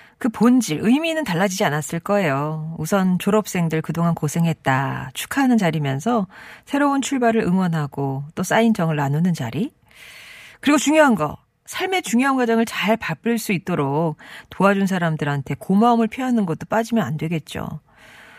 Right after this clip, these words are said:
사실 말이 쉽지 큰 탈 없이 과정을 쭉 밟아왔다는 거, 이거 혼자 힘만으로는 힘들잖아요.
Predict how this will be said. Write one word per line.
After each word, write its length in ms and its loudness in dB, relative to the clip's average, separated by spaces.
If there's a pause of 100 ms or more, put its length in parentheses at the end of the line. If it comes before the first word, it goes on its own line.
(260)
사실 300 -2
말이 200 2
쉽지 360 -4
큰 360 -2
탈 220 2
없이 300 0
과정을 520 0
쭉 300 -6
밟아왔다는 760 0
거, 260 -4
이거 160 2
혼자 380 0
힘만으로는 540 2
힘들잖아요. 680 -4